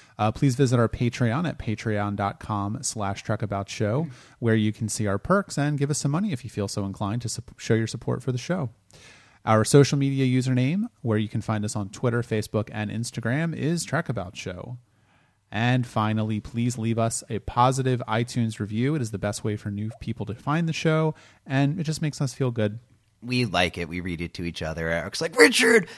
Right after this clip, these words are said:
Speaker 2: we got another thing." And he'll text me and he'll show me a little picture, and I'll be like, "Oh my God."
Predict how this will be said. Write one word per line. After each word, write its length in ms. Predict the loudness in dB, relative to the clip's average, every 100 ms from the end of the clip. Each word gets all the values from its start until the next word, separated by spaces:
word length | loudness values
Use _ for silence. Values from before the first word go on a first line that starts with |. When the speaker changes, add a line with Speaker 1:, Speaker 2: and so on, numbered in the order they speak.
| -14
Speaker 2:
we 200 | 4 6
got 300 | 12 12 12 12
another 420 | 10 8 10 8
thing." 340 | 8 8 8
And 80 | 8
he'll 100 | 6
text 380 | 6 2 4 0
me 100 | 4
and 80 | 4
he'll 60 | 4
show 180 | 0 -2
me 120 | -2
a 60 | -2
little 180 | -4
picture, 340 | -2 -6 0 4
and 100 | 6
I'll 100 | 6
be 120 | 6
like, 220 | 6 4 6
"Oh 200 | 6 10
my 180 | 8
God." 500 | 10 12 12 10 6